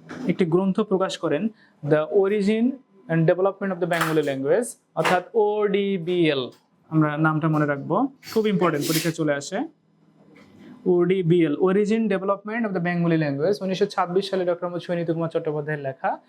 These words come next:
এই গ্রন্থ উনি প্রকাশ করে খুব দ্ব্যর্থভাবে, জোরালো কণ্ঠে বলেছিলেন যে আসলে এটি চর্যাপদ আমাদেরই অংশ এবং আমাদের বাংলা ভাষায় লেখা, অর্থাৎ আমাদের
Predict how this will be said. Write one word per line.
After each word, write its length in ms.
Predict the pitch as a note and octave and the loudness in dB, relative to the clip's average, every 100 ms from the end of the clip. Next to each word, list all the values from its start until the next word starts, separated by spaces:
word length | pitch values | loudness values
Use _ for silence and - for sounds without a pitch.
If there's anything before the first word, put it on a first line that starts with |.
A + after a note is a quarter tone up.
| _ _ | _ _
এই 100 | A3 | 0
গ্রন্থ 280 | G#3 A3 G#3+ | 2 0 0
উনি 140 | A#3+ | 0
প্রকাশ 320 | A#3 A3 A3 - | 0 -2 -2 -2
করে 300 | A3 G#3 A3+ | -2 -2 -2
খুব 240 | - G#3 | -4 -4
দ্ব্যর্থভাবে, 840 | D3+ F3+ F#3 - G#3+ F#3+ F3+ F#3 | 0 0 0 -4 -2 0 0 0
জোরালো 340 | D#3+ G#3 A3 A3+ | 0 -2 0 -2
কণ্ঠে 300 | G#3 F#3 F3+ | -4 -4 -2
বলেছিলেন 460 | E3+ D#3+ E3 D#3 | -2 -2 -2 -4
যে 80 | D3 | -2
আসলে 320 | C#3+ - D3 | -4 -4 -4
এটি 220 | C#3 F#3 C4+ - _ | -2 -2 -2 -8 _
চর্যাপদ 400 | - D3+ D#3+ D#3+ | -2 0 2 0
আমাদেরই 400 | D3+ D3 D3 E3+ F#3 | 0 -2 0 0 0
অংশ 280 | F#3 - C4 - _ - | -4 -4 -4 -4 _ -2
এবং 180 | D#3+ D#3 | 0 2
আমাদের 240 | D3+ D3 | 0 0
বাংলা 340 | C#3+ C#3+ D3 | 0 -2 -4
ভাষায় 380 | C3 C3+ C#3 C3+ | -4 -6 -4 -4
লেখা, 260 | B2 A#2+ D#3+ | -4 -2 0
অর্থাৎ 380 | A3 - E3 E3 | 0 -2 -4 -8
আমাদের 340 | E3 F3 | -8 -4